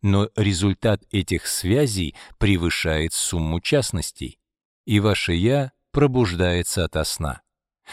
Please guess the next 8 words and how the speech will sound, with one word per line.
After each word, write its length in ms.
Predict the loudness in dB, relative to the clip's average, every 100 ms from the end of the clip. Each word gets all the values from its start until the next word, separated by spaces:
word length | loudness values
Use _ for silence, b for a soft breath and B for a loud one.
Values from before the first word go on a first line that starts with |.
| B B
Идея 380 | 0 4 4
о 40 | 4
том, 160 | 2
что 200 | 0 2
ваша 260 | 2 2 0
сущность 580 | -2 0 0 0 -2 0
постоянна, 840 | -2 0 0 2 2 2 0 0 -2
иллюзия. 760 | -2 0 0 -2 -2 -4 -6